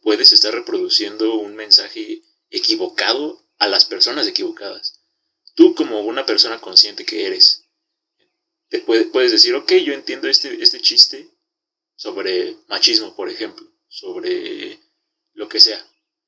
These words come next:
Puedo entender que es un chiste, que no es cierto, que es una crítica", ¿no? Podría ser hasta eso una crítica, una crítica en forma de sátira,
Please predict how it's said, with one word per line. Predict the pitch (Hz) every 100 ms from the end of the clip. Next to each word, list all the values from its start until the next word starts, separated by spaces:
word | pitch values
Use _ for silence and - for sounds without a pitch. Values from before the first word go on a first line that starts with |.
| _ _ _ _ _
Puedo | 151 170
entender | 151 113 117 -
que | - 101 104
es | 110
un | 110
chiste, | - - - 110
que | 95
no | 101
es | 104
cierto, | 113 110 -
que | - 110
es |
una | 123 117
crítica", | 107 107 - 92
¿no? | 98 135 -
Podría | 107 113 139
ser | 135 - - _ _
hasta | 107 - 95
eso | 107 113 127
una | 113 110
crítica, | 104 104 - - _ _ _
una | 110
crítica | 110 113 113 110
en | 113
forma | 107 101
de | 92
sátira, | 143 147 - -